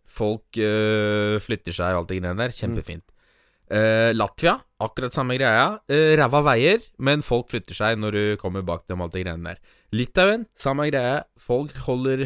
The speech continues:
Speaker 1: høyre, og alt er tipp topp god stemning. Polen, du er Moses når du kommer med en eller annen bil som kommer fort. Bare, folk flytter seg i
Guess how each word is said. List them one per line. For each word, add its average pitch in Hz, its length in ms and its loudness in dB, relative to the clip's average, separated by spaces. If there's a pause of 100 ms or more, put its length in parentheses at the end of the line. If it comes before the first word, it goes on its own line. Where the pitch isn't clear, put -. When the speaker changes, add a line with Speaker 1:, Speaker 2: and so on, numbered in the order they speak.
(100)
Speaker 1:
høyre, 123 500 0
og 117 300 2
alt 113 320 -4
er 110 200 -2 (360)
tipp - 240 -6
topp 113 240 -2
god 113 160 -4
stemning. 92 380 -4 (120)
Polen, 233 360 8 (540)
du 135 160 2
er 139 260 6
Moses 143 640 2
når 135 180 2
du - 20 0
kommer 110 260 -2
med 117 160 0
en 110 60 0
eller 107 180 4
annen 113 180 -4
bil 104 220 -2
som 120 120 -4
kommer 101 240 -2
fort. - 240 -6 (460)
Bare, 160 220 -4 (600)
folk 226 240 8
flytter - 280 0
seg 190 180 2
i 196 40 -14